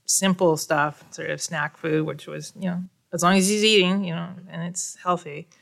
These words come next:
But now he wants leftovers and is happy, and he has a hot lunch every day. And I've definitely seen an improvement in his, sort of his whole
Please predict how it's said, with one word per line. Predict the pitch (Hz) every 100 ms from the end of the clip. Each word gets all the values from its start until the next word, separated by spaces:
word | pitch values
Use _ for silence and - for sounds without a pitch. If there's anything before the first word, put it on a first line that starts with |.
| _ _
But | 185
now | 180 180
he | 170
wants | 170 160 160 - _
leftovers | 170 147 - 143 156 151 147 151 147 151
and | - 147 139 147
is | 160 143 151 -
happy, | 170 160 175 165 170
and | 165 165
he | 170 180 170
has | 160 156
a |
hot | 143 160 -
lunch | 160 160
every | 165 160 165
day. | 175 170 165
And | 160 160 _
I've | 165 165
definitely | 165 165 170 160 160 - _ _ _
seen | - 175 170 165
an | 160
improvement | 156 165 160 151 156
in | 156 151 - _ _ _ 175
his, | 165 -
sort | 185
of | 175
his | 185 180
whole | 208 202 196 196 190